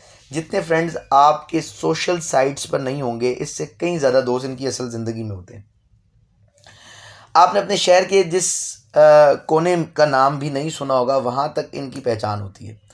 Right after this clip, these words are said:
ये, अ, नकलची बंदर होते हैं, किसी बड़े डॉन की नकल करना इन्हें पसंद होता है।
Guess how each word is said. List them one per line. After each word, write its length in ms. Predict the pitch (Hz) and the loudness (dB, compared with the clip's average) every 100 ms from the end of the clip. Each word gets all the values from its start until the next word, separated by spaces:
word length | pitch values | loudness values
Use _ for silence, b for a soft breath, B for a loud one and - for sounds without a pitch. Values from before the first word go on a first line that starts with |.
| B B B | B B B
ये, 440 | 160 180 226 226 - - _ _ _ b b b - | -12 -2 2 4 2 -6 _ _ _ b b b 4
अ, 400 | 156 165 165 165 - _ _ _ _ _ _ _ _ _ _ _ _ _ 147 | 8 10 8 6 -2 _ _ _ _ _ _ _ _ _ _ _ _ _ -2
नकलची 460 | 175 214 208 226 | 0 2 -2 0
बंदर 300 | 170 147 147 | 0 2 2
होते 220 | 127 101 107 | 0 -2 -8
हैं, 240 | 104 - | -10 -12
किसी 240 | - 208 190 | -8 -6 -8
बड़े 400 | 117 110 151 175 | -4 2 4 4
डॉन 440 | 135 131 139 165 | 2 2 2 2
की 140 | 165 151 | -4 -6
नकल 320 | 127 147 147 | -4 -2 -2
करना 340 | 139 131 135 | 0 0 -2
इन्हें 260 | 139 143 - | -2 -6 -6
पसंद 320 | 135 135 113 | -6 -4 -8
होता 200 | 90 - | -10 -14
है। 260 | - - | -18 -20